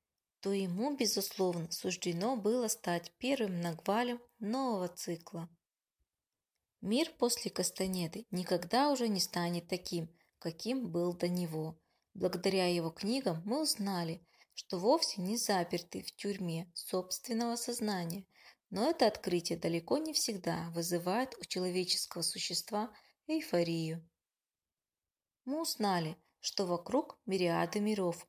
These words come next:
и их только предстоит открыть, ощутить, осмыслить. Мы впервые с такой отчетливостью осознали,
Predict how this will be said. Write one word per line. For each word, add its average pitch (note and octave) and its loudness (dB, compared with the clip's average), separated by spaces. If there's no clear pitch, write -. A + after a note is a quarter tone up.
и G#3+ 0
их - -4
только G3 2
предстоит - -2
открыть, E3 -4
ощутить, - -6
осмыслить. G3 -4
Мы G3 -2
впервые F#3+ 0
с - -2
такой F#3+ 0
отчетливостью G#3+ 0
осознали, F3+ -2